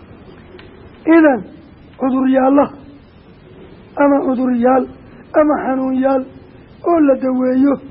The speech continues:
aw khawdil bixaar,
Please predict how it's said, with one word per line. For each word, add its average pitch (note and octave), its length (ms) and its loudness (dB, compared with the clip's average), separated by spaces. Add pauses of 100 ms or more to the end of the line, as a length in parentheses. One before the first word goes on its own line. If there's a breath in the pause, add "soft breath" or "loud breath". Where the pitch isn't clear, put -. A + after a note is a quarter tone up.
(800 loud breath)
aw D4+ 200 2 (880)
khawdil C4 520 -6
bixaar, G#3 460 -14